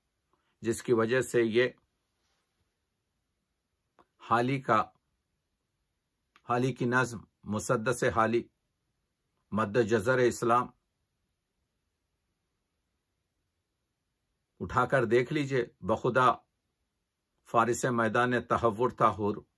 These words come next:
या नमक खाने तकल्लुम है फसाहत मेरी।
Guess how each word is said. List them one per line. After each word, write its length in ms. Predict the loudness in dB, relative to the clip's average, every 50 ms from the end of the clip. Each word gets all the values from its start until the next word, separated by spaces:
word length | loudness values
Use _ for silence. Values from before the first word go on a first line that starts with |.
| _ _ _ _ _ _ _ _ _ _ _ _ _ _ _ _ _ _ _ _ _ _ -12
या 280 | -6 -2 0 0 2 0 0 -4 -10 _ _ _ _ _ _ _ _ _ _ _ _ _ _ _ _ _ _ _ _ _ _ _ _ _ _ _ _ -6
नमक 360 | -4 -2 -2 -2 -2 -2 -4 -4
खाने 340 | -2 -2 -2 0 0 0 -2
तकल्लुम 580 | -2 -4 -4 -4 -2 -2 -2 0 -2 -2 -2 -2
है 80 | -4 -4
फसाहत 560 | -4 -4 -4 -2 -2 -2 0 0 -2 -4 -4 -4
मेरी। 320 | -4 -4 -4 -4 -6